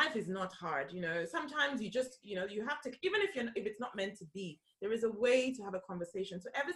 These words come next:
since then, I would rather walk away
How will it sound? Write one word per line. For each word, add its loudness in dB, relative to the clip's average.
since -4
then, -4
I 2
would -2
rather 2
walk 0
away 0